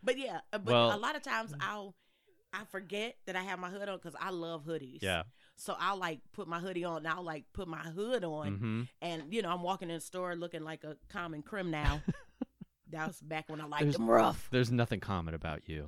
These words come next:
Speaker 1: I know, right?
Speaker 2: Well,
Speaker 1: I am very unique and one of a kind.
Speaker 2: you are, for
Speaker 1: Mm.
Speaker 2: sure. Well, uh, speaking of hair, we'll just completely go off topic here from Golden Girls.
Speaker 1: Absolutely.
Speaker 2: We'll come back to food and Golden Girls in a
Speaker 1: Yes.
Speaker 2: second, but I just have to tell you about my public meltdown on Friday.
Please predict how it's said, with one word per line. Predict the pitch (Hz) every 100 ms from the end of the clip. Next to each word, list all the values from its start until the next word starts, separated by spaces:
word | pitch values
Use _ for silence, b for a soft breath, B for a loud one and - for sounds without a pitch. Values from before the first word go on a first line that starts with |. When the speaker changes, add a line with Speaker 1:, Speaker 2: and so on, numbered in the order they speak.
| 92
Speaker 1:
I | 262
know, | 320 381 320
right? | 220 254 277 285 - b b
Speaker 2:
Well, | - 185
Speaker 1:
I | 190
am | 180
very | 180 170
unique | 160 156 147 143
and | 147
one | 135
of | 123
a |
kind. | 127 127 135 135
Speaker 2:
you | 117 101
are, | 101 90 78
for | -
Speaker 1:
Mm. | 247
Speaker 2:
sure. | 262 90 73 -
Well, | 117 117 -
uh, | 113 101
speaking | 107 - 151 143
of | 113 101
hair, | 117 101
we'll | 101
just | 101 104
completely | 113 113 113 98
go | 90 92
off | 87 -
topic | 92 92 90
here | 87
from | - 90
Golden | 92 101
Girls. | - -
Speaker 1:
Absolutely. |
Speaker 2:
We'll | 202
come | - 135
back | 117 -
to | 107
food | 107 98
and | 101
Golden | 98 101
Girls | - 294
in | 180
a | 156
Speaker 1:
Yes. |
Speaker 2:
second, | 113 107 92
but | - 101 -
I | 113
just | 120
have | 131 117
to |
tell | 113 113
you | 107
about | 101 104
my | 101
public | 95 120 110 -
meltdown | 101 110 139 143 147 -
on | 147
Friday. | 143 139 143 160